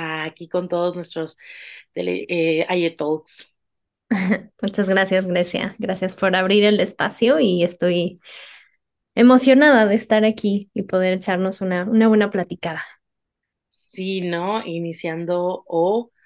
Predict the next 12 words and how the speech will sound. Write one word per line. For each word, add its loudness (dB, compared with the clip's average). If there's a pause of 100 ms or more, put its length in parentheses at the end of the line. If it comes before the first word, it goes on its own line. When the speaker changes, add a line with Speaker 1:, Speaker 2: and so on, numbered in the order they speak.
(300)
Speaker 1:
finalizando, -4
¿no? -4
Con -4
todo 0
esto -4
quería -2
abrir -6
un -10
poquito -8
el -8
tema -6
porque -8